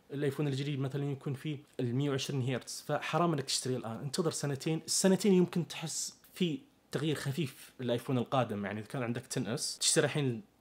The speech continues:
التويلف وتبي الأشياء، بتحس بفرق خفيف.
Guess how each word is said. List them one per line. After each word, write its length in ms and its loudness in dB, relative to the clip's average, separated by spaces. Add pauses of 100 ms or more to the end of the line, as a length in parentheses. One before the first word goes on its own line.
التويلف 840 0
وتبي 260 -2
الأشياء، 280 -2
بتحس 300 -6
بفرق 280 -6
خفيف. 240 -8